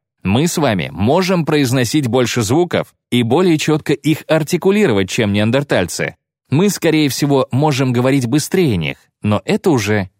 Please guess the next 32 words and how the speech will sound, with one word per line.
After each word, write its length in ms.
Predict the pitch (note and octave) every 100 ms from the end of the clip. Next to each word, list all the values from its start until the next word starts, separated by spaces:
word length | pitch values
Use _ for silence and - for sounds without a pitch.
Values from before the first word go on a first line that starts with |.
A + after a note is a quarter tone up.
| -
частности. 800 | - E2+ - F2+ E2 - D#2 - _ _ _ _ _ _ _ _ _ -
Если 300 | A#2+ F#3 G3+
уж 180 | F#3+ D#3+
совсем 340 | F3 - G#3+
углубиться 520 | F#3 C3 C3 D3+ -
в 60 | B2+
анатомические 760 | A2+ G2+ A#2 C3+ C#3 - B2+ A2
тонкости, 560 | F#3 G#3 E3 A#2+ -
то 140 | G2 A2+
можно 300 | F3+ D#3+ F3+
заметить, 580 | F#3 G3+ G#3 - D#2+ - -
что 240 | - A2+
позвоночный 640 | A2+ G#2 G2+ E3 - A#2+
канал, 300 | G#2 G#2+ B2
в 100 | C#3+
котором 380 | - G2+ C3 B2+
находится 560 | G#2+ G2 A#2+ A2 - G#2
спинной 360 | - A2+ G2+
мозг, 340 | F#2+ C#3+ F#3 -
у 100 | B2+
неандертальцев 880 | A#2+ A2 G#2+ G2+ F#3+ G3 - F3+ -
расширен 480 | B2+ - F3+ F3
в 40 | D3
грудном 440 | B2+ D3+ C3 D#3
отделе 400 | E3 D#3+ G3 A2+
примерно 400 | F#2 G#2 A#2+ G#2+
настолько, 560 | G#2+ G#2 - G3 F3 E2+
насколько 500 | F2+ G2 - F#3+ F#3
и 160 | -
у 120 | F#3 E3
современного 640 | - D3+ C#3 G#2+ G2 A#2+
человека. 580 | - D3 C#3 F2 D2